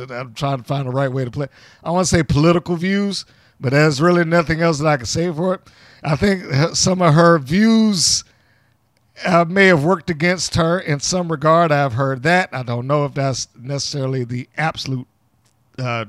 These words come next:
truth there. But, uh, yeah, she's gone. Formerly W W E superstar Lacey Evans. Now she is listed as Limitless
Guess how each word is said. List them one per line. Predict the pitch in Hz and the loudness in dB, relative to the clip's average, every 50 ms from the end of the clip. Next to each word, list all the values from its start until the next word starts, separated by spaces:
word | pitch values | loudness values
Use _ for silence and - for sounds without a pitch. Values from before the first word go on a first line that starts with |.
| - | -12
truth | - - - 202 233 226 220 175 - 131 - | -14 -10 -4 0 0 2 0 0 -2 -8 -10
there. | 123 107 113 98 90 92 104 110 _ _ _ _ _ _ _ _ _ _ _ _ _ _ _ _ _ - | -10 -10 -10 -10 -10 -12 -16 -18 _ _ _ _ _ _ _ _ _ _ _ _ _ _ _ _ _ -6
But, | 139 127 160 165 165 170 | 0 4 6 6 8 8
uh, | 170 170 165 165 175 175 | 8 8 8 8 6 4
yeah, | 175 202 214 202 170 | 2 2 4 4 2
she's | - - 165 165 170 | 2 -2 -4 -4 -2
gone. | 147 165 175 180 180 180 180 180 170 147 | 2 4 4 6 6 6 4 2 0 -2
Formerly | 110 - 143 156 170 175 175 185 180 180 180 | -8 -8 -4 -2 -2 0 2 2 2 2 2
W | 165 147 123 123 147 151 165 | 0 -4 -4 -4 -4 -2 0
W | 170 170 156 160 160 | 0 0 2 2 2
E | 156 151 175 | 0 0 -2
superstar | - - - 160 165 - - - 175 165 156 | -4 -6 -8 -8 -8 -8 -6 -4 -2 0 0
Lacey | 147 143 156 143 - 143 143 | 0 0 -2 -2 -2 -2 -2
Evans. | 139 139 139 139 123 | -2 -2 -2 -4 -6
Now | 117 151 202 247 262 269 262 254 254 254 247 | -2 0 2 4 6 6 6 6 6 4 4
she | 226 - - 202 185 | 0 -2 -2 -2 0
is | 185 180 143 120 156 | 0 0 -2 -2 0
listed | 214 202 196 - - 175 175 170 | 0 0 0 -2 -4 -6 -6 -4
as | 151 147 151 139 113 113 113 | -4 -4 -4 -4 -4 -4 -2
Limitless | 127 151 214 226 285 269 - - 180 190 214 214 196 - - - | 2 2 2 2 0 -4 -6 -4 -2 0 0 0 0 -2 -2 -4